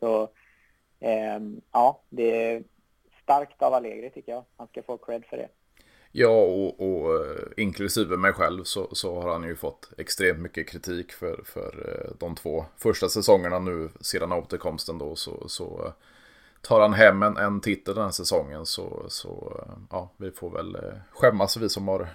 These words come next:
Speaker 2: kritiserat honom. <laughs>
Speaker 1: Nej, men jag, jag förstår det också för att, eh,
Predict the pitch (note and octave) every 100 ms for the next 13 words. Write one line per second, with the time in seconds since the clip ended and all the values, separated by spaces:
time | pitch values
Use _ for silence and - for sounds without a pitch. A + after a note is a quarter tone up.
0 | B2 A#2+ A2 G#2+ G2+ F2 F2 - _ _
1 | - - - E3 - - - - - -
2 | - A#2+ A#2+ A#2+ A#2+ B2+ B2+ B2 - -
3 | C#3 D3 B2+ A2 _ C3 - B2 A#2 _
4 | B2+ A#2+